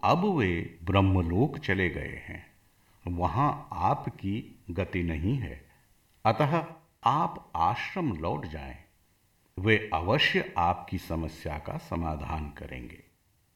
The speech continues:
सिद्धों की बात सुनकर मुनिदेवल अपने आश्रम को लौट गए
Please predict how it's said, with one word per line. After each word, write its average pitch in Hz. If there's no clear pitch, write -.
सिद्धों 151
की 139
बात 90
सुनकर -
मुनिदेवल 92
अपने 135
आश्रम 87
को -
लौट 90
गए -